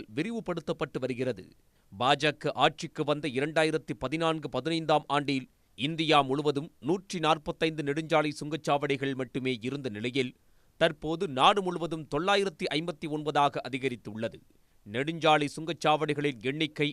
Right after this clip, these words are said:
ஐந்து மடங்கு அதிகரித்துள்ள நிலையில், புதிதாக அமைக்கப்பட்ட தேசிய நெடுஞ்சாலையின் தூரமோ ஒன்றரை மடங்கு மட்டுமே கூடி உள்ளது. அதே நேரத்தில், சுங்க கட்டணம் வசூலிக்கப்படும்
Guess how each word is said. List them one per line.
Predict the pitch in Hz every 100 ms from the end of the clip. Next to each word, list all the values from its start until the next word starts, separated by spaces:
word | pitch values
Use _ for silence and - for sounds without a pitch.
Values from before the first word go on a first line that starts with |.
| - 123
ஐந்து | 180 190 165
மடங்கு | 156 160 160 151
அதிகரித்துள்ள | 143 156 151 151 139 135 113
நிலையில், | 143 143 - _ _ _ -
புதிதாக | 120 131 143 165 165
அமைக்கப்பட்ட | 160 165 147 147 147 113
தேசிய | 170 175 180 170
நெடுஞ்சாலையின் | 160 165 165 160 156 151
தூரமோ | 151 156 147 143 147 _ _ 113
ஒன்றரை | 135 147 143 143
மடங்கு | 139 165 165
மட்டுமே | 151 156 147 139 -
கூடி | 147 131 110
உள்ளது. | 117 117 98 _ _ _ _
அதே | 117 120 160
நேரத்தில், | 151 147 - 147 123
சுங்க | 170 180 180
கட்டணம் | 165 - 156 143
வசூலிக்கப்படும் | 135 170 170 156 165 160 151